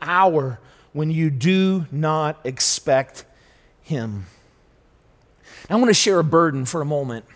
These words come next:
Having done this for nineteen years as in vocational pastoral ministry, I, I am burdened that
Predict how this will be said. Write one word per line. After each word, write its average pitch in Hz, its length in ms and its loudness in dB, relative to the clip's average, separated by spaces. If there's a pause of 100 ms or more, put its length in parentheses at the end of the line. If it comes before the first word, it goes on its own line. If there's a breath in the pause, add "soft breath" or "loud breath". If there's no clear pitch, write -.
(800 soft breath)
Having 202 300 4
done 202 260 6
this 185 180 6
for 175 140 -4
nineteen 185 580 0
years 147 500 0
as 147 240 -2 (240 loud breath)
in 170 120 0
vocational 170 640 0
pastoral 170 600 -2
ministry, 147 720 -4 (680 soft breath)
I, - 160 -6
I 196 200 0
am 185 260 4
burdened 160 600 2
that 147 420 2